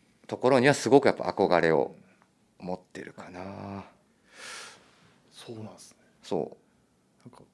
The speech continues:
Speaker 2: まさかスポーツ選手って出てくるとちょっと僕も思ってなかったんで、誰か名刺があるのかなと思って。
Speaker 1: いやいや、もうスポーツ選手です。
Speaker 2: へー。
Speaker 1: 今でもだから思ってますよ。eスポーツ選手になりたいとかね。
Speaker 2: あー、eスポーツ。
Speaker 1: はい。
Speaker 2: 今時代的にはそうですね。
Speaker 1: そうそうそうそう。
Speaker 2: 時代の流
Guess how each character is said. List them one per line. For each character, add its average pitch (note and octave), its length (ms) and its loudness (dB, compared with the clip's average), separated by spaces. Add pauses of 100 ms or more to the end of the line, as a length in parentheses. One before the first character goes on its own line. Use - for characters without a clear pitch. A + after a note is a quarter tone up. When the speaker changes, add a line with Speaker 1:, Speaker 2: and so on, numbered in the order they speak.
Speaker 2:
ま E3+ 160 -8
さ F#3 100 -14
か A2 140 -12
ス - 200 -16
ポ G#3 180 -2
ー - 20 -8
ツ - 100 -10
選 G#3+ 140 0
手 - 60 -8
っ - 20 -16
て A2+ 80 -16
出 B2 100 -6
て A#2 60 -8
く A2 80 -8
る G#2 60 -8
と G#2 60 -16
ち - 20 -20
ょ - 20 -18
っ - 40 -18
と A#2 60 -6
僕 C#3+ 160 2
も C3 60 6
思 C#3 80 4
っ D#3 40 4
て C3+ 80 -2
な A#2+ 60 4
か A2 60 0
っ - 80 -4
た G#2 80 -10
ん G2 60 -8
で、 G#2 60 -8
誰 D#3+ 140 4
か G#2+ 100 -4
名 C#3+ 200 6
刺 D3+ 140 6
が D#3 80 12
あ - 20 8
る D3 60 6
の G#2+ 80 0
か G#2 100 -10
な G#2 140 -12
と G#2+ 80 -16
思 F#2+ 60 -18
っ - 40 -20
て。 E3 60 -10
Speaker 1:
い - 20 -4
や D#3 60 -2
い D3+ 40 0
や、 D3+ 100 4
も C#3 140 0
う - 20 -8
ス - 120 -14
ポ A#2+ 80 -2
ー A2+ 40 0
ツ A2+ 80 -14
選 F#2+ 120 0
手 - 60 -16
で - 80 -18
す。 G#2+ 100 -16
Speaker 2:
へ F#2+ 600 -16
ー。 - 40 -20 (840)
Speaker 1:
今 D#3 160 4
で G#2 40 6
も F#2 60 2
だ F#2 100 6
か F2 80 2
ら D#2 200 2 (220)
思 G2 140 0
っ G2+ 40 -2
て D2+ 80 -6
ま C2+ 80 -6
す - 40 -18
よ。 F2+ 160 -10
e G2 140 -2
ス - 100 -10
ポ F2+ 160 0
ー E2 40 -4
ツ - 100 -14
選 E2+ 140 -2
手 - 80 -10
に C#2 60 -8
な C#2+ 80 -2
り D2+ 60 -4
た D#2 100 -2
い C2+ 60 -4
と C#2+ 80 -12
か F2 120 -12
ね。 A2 120 -16 (340)
Speaker 2:
あ A#2 60 -8
ー、 G2 400 -10 (300)
e C#3 140 2
ス - 100 -2
ポ E3+ 140 4
ー - 20 4
ツ。 - 240 -6
Speaker 1:
は F#2 140 4
い。 D2+ 100 -4
Speaker 2:
今 A2+ 160 -10
時 A#2 100 -6
代 C3 200 8
的 C#3+ 160 0
に B2+ 80 2
は G#2+ 100 -4
そ A2 120 -6
う - 40 -4
で G2 60 -10
す A#2 80 2
ね。 G2+ 80 4
Speaker 1:
そ - 40 -10
う - 20 -6
そ G2+ 100 0
う F2+ 40 -2
そ E2+ 200 0
う - 20 -6
そ - 40 -8
う。 - 20 -14
Speaker 2:
時 B2 80 -2
代 B2+ 80 6
の B2 100 6
流 B2 100 8